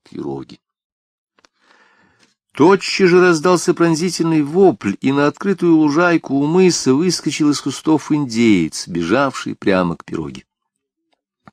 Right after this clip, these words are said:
Молодой человек только этого и ждал. Он снова поднялся и навёл ружьё на врага. Но зверобой заколебался, прежде чем спустить курок,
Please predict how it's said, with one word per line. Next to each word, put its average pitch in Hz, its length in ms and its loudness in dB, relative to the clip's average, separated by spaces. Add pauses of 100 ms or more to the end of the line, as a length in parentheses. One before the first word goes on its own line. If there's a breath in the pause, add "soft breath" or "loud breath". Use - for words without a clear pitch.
(640)
Молодой 110 640 4
человек 104 600 2
только 92 380 -2
этого 85 340 -2
и 73 80 -6
ждал. 71 360 -4 (800)
Он 113 200 2
снова 180 460 2
поднялся 160 640 2
и 165 140 -2
навёл 151 300 2
ружьё 127 320 -2
на 117 100 -2
врага. 90 320 -2 (760)
Но 110 220 -2
зверобой 135 480 4
заколебался, 131 1040 0
прежде 87 300 0
чем 90 160 -4
спустить - 560 -8
курок, 95 440 0